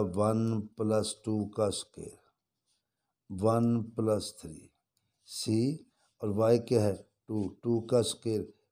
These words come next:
फ़ोर प्लस फ़ोर का स्क्वायर आ जाएगा। ये टू, दो और एक तीन, तीन का स्क्वायर नाइन into फ़ोर, फ़ोर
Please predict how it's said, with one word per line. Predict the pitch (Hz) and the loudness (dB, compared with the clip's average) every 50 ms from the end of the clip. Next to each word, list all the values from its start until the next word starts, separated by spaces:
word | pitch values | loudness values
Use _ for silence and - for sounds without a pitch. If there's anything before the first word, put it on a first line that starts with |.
| _ _ - | _ _ -10
फ़ोर | - 113 113 117 117 117 117 113 110 113 - | -4 0 2 2 4 4 2 0 -2 -6 -4
प्लस | 117 113 113 107 - - - | -2 0 0 0 -2 -6 -10
फ़ोर | - - 110 113 113 113 104 110 - | -8 -4 -2 -2 -2 -2 -2 -2 0
का | 113 107 104 | 0 0 0
स्क्वायर | - - - - - 92 87 85 | -2 -6 -10 -10 -10 -8 -8 -8
आ | 78 71 | -8 -12
जाएगा। | - - - - _ _ _ _ _ _ _ _ _ _ _ _ _ _ _ _ - - _ _ _ _ _ _ _ _ _ - | -16 -18 -20 -20 _ _ _ _ _ _ _ _ _ _ _ _ _ _ _ _ -20 -20 _ _ _ _ _ _ _ _ _ -6
ये | 113 117 113 113 - - | -4 -2 -2 -4 -6 -8
टू, | 123 113 107 - - _ _ _ _ _ | -8 -8 -8 -10 -18 _ _ _ _ _
दो | - 101 117 117 117 120 | -2 2 4 6 8 8
और | 117 113 | 6 6
एक | 113 107 110 - | 4 2 -2 -2
तीन, | - 117 113 113 120 107 - - _ _ _ _ _ _ _ _ _ - | -2 0 0 0 -2 -4 -8 -12 _ _ _ _ _ _ _ _ _ -6
तीन | 117 117 113 | -4 -4 -2
का | 107 - 120 | -2 -2 -2
स्क्वायर | 110 - - - - 117 113 117 - - - 92 - - | -2 -2 -4 -4 -2 -2 -2 -2 -4 -6 -10 -8 -4 -2
नाइन | 107 107 107 - 110 117 139 175 190 - - _ _ _ _ _ _ _ _ - | 0 0 0 0 0 0 0 -2 -4 -8 -14 _ _ _ _ _ _ _ _ -4
into | 117 120 120 117 113 - 117 113 107 104 - | -2 0 0 0 0 0 0 0 0 0 -4
फ़ोर, | - - 110 107 110 120 131 127 - - - _ _ _ _ _ _ _ - | -6 -4 -2 0 0 0 -2 -4 -8 -16 -20 _ _ _ _ _ _ _ -4
फ़ोर | 120 113 117 117 | 0 2 2 2